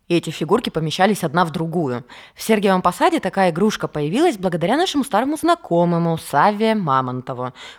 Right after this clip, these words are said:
Помните выпуск первого сезона про Абрамцева, богача-мецената, железнодорожника,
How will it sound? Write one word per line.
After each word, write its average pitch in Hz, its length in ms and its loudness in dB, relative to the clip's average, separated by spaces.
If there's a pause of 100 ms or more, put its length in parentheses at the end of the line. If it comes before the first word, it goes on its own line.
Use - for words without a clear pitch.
Помните 254 420 0
выпуск 185 340 -6
первого 156 280 -2
сезона 170 480 -2
про 156 180 0
Абрамцева, 143 880 0
богача-мецената, 147 1200 0
железнодорожника, 160 1200 -2